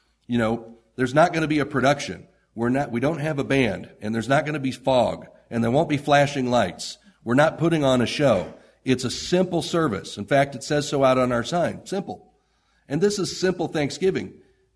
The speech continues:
Thursday or any day that you give thanks to God doesn't have to be elaborate. And it doesn't even have to be, um, like David's Psalms, unless, of course, you're reading the Psalms. It doesn't have to be that creative. It just has to be.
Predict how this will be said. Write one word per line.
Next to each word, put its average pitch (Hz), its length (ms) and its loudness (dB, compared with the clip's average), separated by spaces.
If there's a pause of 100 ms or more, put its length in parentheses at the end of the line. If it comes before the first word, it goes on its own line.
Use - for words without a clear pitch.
Thursday 165 480 0
or 117 200 0
any 180 240 2
day 123 200 2
that 120 100 -2
you 127 140 0
give 123 180 -2
thanks 131 240 -2
to 113 80 -8
God 120 240 0
doesn't 151 240 0
have 165 220 0
to - 80 -8
be 127 180 -2
elaborate. 113 560 2 (480)
And 120 140 -6
it - 20 -8
doesn't 147 300 -2
even 151 200 -2
have 139 220 0
to 135 80 -6
be, 127 340 -2 (280)
um, 107 420 -2 (380)
like 117 280 0
David's 139 440 0
Psalms, 131 640 0
unless, 120 320 -4
of 98 100 -12
course, 131 220 -2
you're 101 100 -6
reading 147 280 -2
the 104 80 -6
Psalms. 117 320 -4
It 135 40 -8
doesn't 156 220 -6
have 143 200 -2
to 131 60 -12
be 135 120 0
that 131 220 -2
creative. 123 540 -2 (320)
It 135 120 -6
just 165 240 -4
has 131 240 0
to - 80 -12
be. 120 420 -2